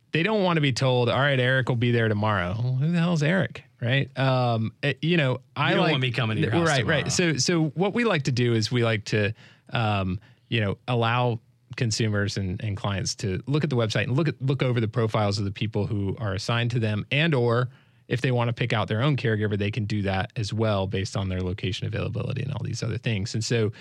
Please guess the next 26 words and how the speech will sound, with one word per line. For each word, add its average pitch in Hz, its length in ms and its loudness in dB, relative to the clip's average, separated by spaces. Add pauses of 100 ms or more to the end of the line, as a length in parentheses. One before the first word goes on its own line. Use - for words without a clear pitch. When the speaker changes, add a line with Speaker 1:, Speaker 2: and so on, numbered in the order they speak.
(180)
Speaker 1:
searching 151 380 2
for 120 160 0
caregivers 107 480 0
is 101 140 -2
a 107 40 -4
big 98 180 -4
component 98 500 -4
that - 140 -6
we've 104 100 -6
Speaker 2:
One 143 160 0
more 147 140 2
Speaker 1:
solved. 95 140 -2
Speaker 2:
quick 147 180 -2
plug 120 340 -2
to 120 160 -2
Dylan. 110 400 -2
What's 120 240 -2
the 120 140 -2
website? 98 560 -2 (340)
Speaker 1:
W 147 360 2
W 123 280 2
W 110 280 2
dot 101 280 0
you 110 400 -2
me 117 240 0
care 104 640 0